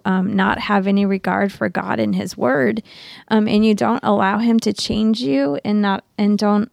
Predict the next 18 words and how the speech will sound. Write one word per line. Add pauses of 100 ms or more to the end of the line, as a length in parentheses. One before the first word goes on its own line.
(120)
allow
him
to
grow
you (420)
as
a
believer,
and,
and, (260)
uh, (100)
uh, (840)
God's
goal
is
to
make
us